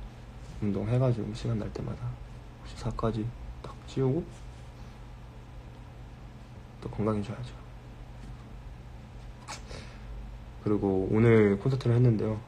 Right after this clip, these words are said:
컨디션이 너무 좋은 거예요. 그래서 어, 집중할 수 있었던 것 같아요.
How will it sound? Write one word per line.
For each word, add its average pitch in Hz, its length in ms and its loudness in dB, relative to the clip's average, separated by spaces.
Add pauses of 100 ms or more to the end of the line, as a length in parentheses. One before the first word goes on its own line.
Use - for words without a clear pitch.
(680)
컨디션이 139 260 8
너무 110 200 10
좋은 110 280 6
거예요. 107 320 6 (2500)
그래서 98 380 2 (1300)
어, - 220 0 (3000)
집중할 143 520 10
수 135 120 4
있었던 - 340 -2
것 - 60 -6
같아요. - 300 -10